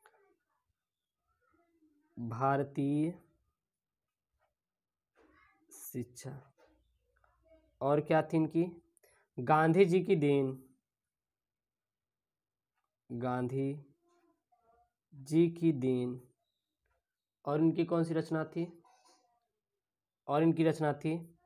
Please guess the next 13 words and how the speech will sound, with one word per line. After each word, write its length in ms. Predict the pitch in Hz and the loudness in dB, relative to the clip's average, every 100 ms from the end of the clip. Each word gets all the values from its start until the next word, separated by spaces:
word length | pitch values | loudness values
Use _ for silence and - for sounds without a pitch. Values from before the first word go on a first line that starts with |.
| _ _ _ _ _ - | _ _ _ _ _ -20
साहित्य, 720 | - 175 165 156 165 - 131 135 _ _ _ _ _ _ 466 453 466 _ _ _ _ _ _ - | 6 8 8 6 -4 -8 -8 -8 _ _ _ _ _ _ _ _ _ _ _ _ _ _ _ -20
साहित्य 1400 | - 147 160 185 - _ _ _ _ _ _ 165 170 160 | 0 4 4 0 -8 _ _ _ _ _ _ -6 -4 -2
नामक 320 | 151 147 151 | 0 0 -2
भी 120 | 143 | -2
इनकी 220 | 151 147 143 | -2 -2 -4
रचनाएं 360 | 135 139 135 | -4 -4 -6
थी। 220 | 135 147 151 _ - - - _ _ _ | -6 -10 -12 _ -20 -20 -20 _ _ _
और 200 | 143 156 | 2 4
इनकी 240 | 165 147 160 | 4 2 0
कौन 200 | 165 160 | 2 2
सी 80 | 160 | 2
रचना 300 | 160 160 156 | 0 -2 -2
थी? 180 | - | -4